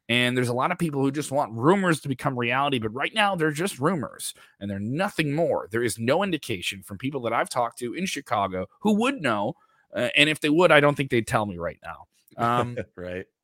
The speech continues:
Speaker 1: so I can tell you from talking to people that are
Speaker 2: <clears throat>
Speaker 1: close to the arena and the, and the building there, it is legit sellout. Looks like it's gonna be a well-attended show.
Speaker 2: You're gonna
Speaker 1: Uh,
Speaker 2: be there?
Speaker 1: Uh, I'm gonna be there. Resale for
Speaker 2: <clears throat>
Speaker 1: tickets is pretty high right now,
Speaker 2: Is
Speaker 1: too.
Speaker 2: it?
Speaker 1: I would say
Speaker 2: Is it?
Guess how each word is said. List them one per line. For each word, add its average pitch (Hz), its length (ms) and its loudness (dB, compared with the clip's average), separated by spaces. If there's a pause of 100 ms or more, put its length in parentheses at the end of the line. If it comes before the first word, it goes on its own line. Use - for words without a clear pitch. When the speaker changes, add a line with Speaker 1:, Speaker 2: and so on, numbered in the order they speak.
(120)
Speaker 1:
so 127 400 2
I 127 140 4
can 147 160 -2
tell 175 180 4
you 180 80 0
from 147 140 -4
talking 147 240 4
to 143 100 -2
people 131 280 0
that 104 120 2
are 107 140 0
Speaker 2:
<clears throat> 82 80 -10
Speaker 1:
close 131 260 2
to 131 100 -6
the 107 140 0
arena 117 380 2 (320)
and 104 200 -2
the, 98 120 -6
and 104 100 -10
the 104 60 -6
building 117 340 0
there, 110 240 -2 (140)
it 139 100 6
is 131 180 2
legit 107 360 2
sellout. 135 460 4 (120)
Looks 107 240 -2
like 107 60 -4
it's - 100 -12
gonna 107 140 -2
be 101 80 0
a 95 60 -2
well-attended 101 680 -2
show. 131 400 2 (160)
Speaker 2:
You're 98 200 2
gonna 113 180 10
Speaker 1:
Uh, - 20 8
Speaker 2:
be 123 120 12
there? 135 360 6 (500)
Speaker 1:
Uh, 113 140 4
I'm 117 140 2
gonna 123 160 4
be 131 180 2
there. 139 200 8
Resale 127 760 2
for - 180 -4
Speaker 2:
<clears throat> - 100 -4
Speaker 1:
tickets 151 280 2
is 113 80 -10
pretty 104 240 -4
high 185 280 4
right 120 260 0
now, 85 240 -4
Speaker 2:
Is - 80 -14
Speaker 1:
too. 139 300 2
Speaker 2:
it? 92 40 -4
Speaker 1:
I 101 80 0
would 107 140 -2
say 123 160 -2
Speaker 2:
Is 98 80 -4
it? - 80 -14